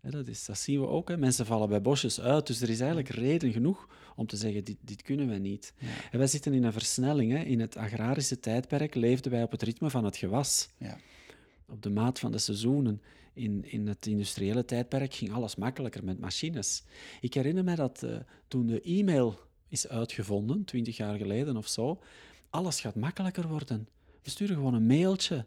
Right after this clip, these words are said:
Speaker 1: is veel makkelijker. Nu krijg je gewoon een diarree aan mails elke dag. En Messenger,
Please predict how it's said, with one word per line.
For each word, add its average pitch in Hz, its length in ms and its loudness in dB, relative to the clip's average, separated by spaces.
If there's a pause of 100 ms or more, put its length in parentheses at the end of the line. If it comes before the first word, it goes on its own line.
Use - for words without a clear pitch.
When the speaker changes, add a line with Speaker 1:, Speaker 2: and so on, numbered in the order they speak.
(120)
Speaker 1:
is - 120 -14
veel 196 220 -2
makkelijker. 151 580 0 (320)
Nu 151 140 2
krijg 151 260 -2
je 151 80 -4
gewoon 147 180 0
een 127 160 4
diarree 143 580 2
aan 131 200 2
mails 208 340 4
elke 117 340 -2
dag. 107 260 -2 (200)
En 190 240 2
Messenger, 139 640 0